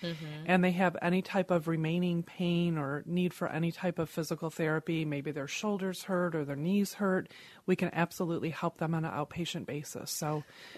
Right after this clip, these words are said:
Speaker 2: um, feel free to refer, um, listeners to,
Speaker 1: Mm-hmm.
Speaker 2: um, uh, give us a call or, or, um, come by and visit, and we would love to discuss their situation and how we could help them.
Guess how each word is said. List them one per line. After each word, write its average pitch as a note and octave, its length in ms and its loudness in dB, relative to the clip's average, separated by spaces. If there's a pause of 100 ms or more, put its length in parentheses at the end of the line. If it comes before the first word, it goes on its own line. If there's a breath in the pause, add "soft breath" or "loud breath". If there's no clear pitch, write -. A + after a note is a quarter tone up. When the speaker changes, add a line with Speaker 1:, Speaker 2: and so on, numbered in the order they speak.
(300 loud breath)
Speaker 2:
um, D#3 220 0
feel F3+ 200 2
free F3+ 240 0
to D#3+ 460 0
refer, E3+ 580 2
um, D#3+ 300 -2
listeners G#3+ 640 0
to, G3 140 -2
Speaker 1:
Mm-hmm. E3 240 2
Speaker 2:
um, D3+ 340 -2 (500)
uh, D#3+ 160 -4
give D#3+ 160 -2
us E3 140 -6
a E3+ 60 -2
call F3 340 0
or, D#3 380 0
or, D3 340 -4
um, D3+ 380 -6 (180)
come F3 160 0
by D#3+ 160 2
and D#3+ 160 0
visit, F3+ 340 -2
and D#3 80 -6
we D#3+ 120 -2
would D#3 160 -4
love D3+ 220 -2
to D#3 420 -4 (100)
discuss F3 380 -2
their E3+ 120 0
situation D#3+ 680 -4
and D3+ 80 -4
how D3+ 120 -4
we D#3 140 -4
could D3 160 -14
help - 280 -8
them. C#3+ 200 -10